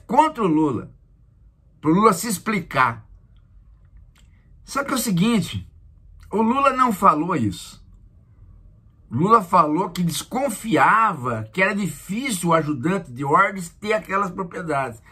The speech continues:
mas não falou que era do Bolsonaro. Olha que interessante. Agora, se as propriedades não são do Bolsonaro,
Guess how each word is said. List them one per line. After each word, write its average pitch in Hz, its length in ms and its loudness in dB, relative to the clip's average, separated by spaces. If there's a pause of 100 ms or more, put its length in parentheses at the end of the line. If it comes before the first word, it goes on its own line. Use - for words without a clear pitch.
mas 226 140 2
não 254 80 -2
falou 214 280 4
que - 120 -6
era 156 120 0
do 131 120 -6
Bolsonaro. 107 600 -8 (2500)
Olha 226 100 4
que 247 140 -6
interessante. 156 840 -2 (520)
Agora, 196 380 2
se - 260 -6
as 494 100 -2
propriedades 135 640 -4
não 180 240 0
são 247 400 -2
do 156 100 -2
Bolsonaro, 127 760 -4